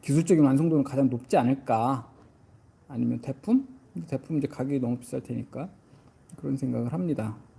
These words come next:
그건 이제 봐야죠, 물건을. 차를 우려봐야 됩니다. 그래서 정말 그런가 안 그런가 확인을 해야 되니까 그렇다는 거고요. 이런 이제 사-, 수평호 가지고 이제 공삼 화관 측면으로 있는데, 이 수평호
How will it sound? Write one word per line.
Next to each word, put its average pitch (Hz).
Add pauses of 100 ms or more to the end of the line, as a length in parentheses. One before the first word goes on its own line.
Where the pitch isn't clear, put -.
(880)
그건 175
이제 175 (680)
봐야죠, 131
물건을. 123 (960)
차를 -
우려봐야 139
됩니다. 113 (220)
그래서 - (560)
정말 117
그런가 117
안 107
그런가 113
확인을 156
해야 165
되니까 151 (600)
그렇다는 -
거고요. 143 (1160)
이런 160
이제 139
사-, -
수평호 277
가지고 196
이제 147
공삼 156
화관 226
측면으로 202
있는데, 139
이 147
수평호 160